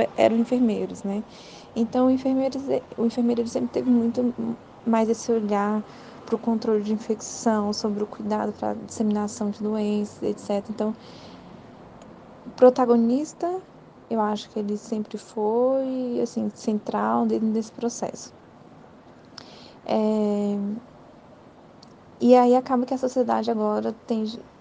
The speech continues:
tem essa questão da valorização, da... de valorizar mais os profissionais, né? A questão dos aplausos que tem feito e tudo. Eu acho que a gente merece, sim. Eu só acho que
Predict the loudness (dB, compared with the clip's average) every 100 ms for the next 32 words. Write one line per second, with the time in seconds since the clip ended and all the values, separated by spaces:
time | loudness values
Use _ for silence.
0 | -20 -20 -8 -4 -2 -4 -6 -6 -4 -2
1 | 0 0 0 0 -2 -8 -12 -6 -4 -4
2 | -6 -18 -20 -20 -20 -8 0 4 8 8
3 | 6 4 4 4 2 0 -2 -6 -12 -8
4 | -4 -2 -2 0 0 0 -2 -6 -12 -18
5 | -12 -4 -2 -2 -4 -10 -20 -20 -20 -20
6 | -20 -20 -20 -10 -8 -6 -2 -2 -2 -6
7 | -4 0 4 4 4 0 -4 -8 -6 -2
8 | -2 -2 -2 0 0 0 -4 -8 -4 -4
9 | -4 -8 -20 -20 -20 -20 -20 -20 -20 -20
10 | -20 -20 -20 -20 -20 -20 -20 -20 -20 -16
11 | 2 4 6 4 0 -4 -2 -2 -4 -4
12 | -2 0 2 0 -2 -6 -4 -4 -4 -4
13 | 0 0 0 -4 -10 -6 -4 0 2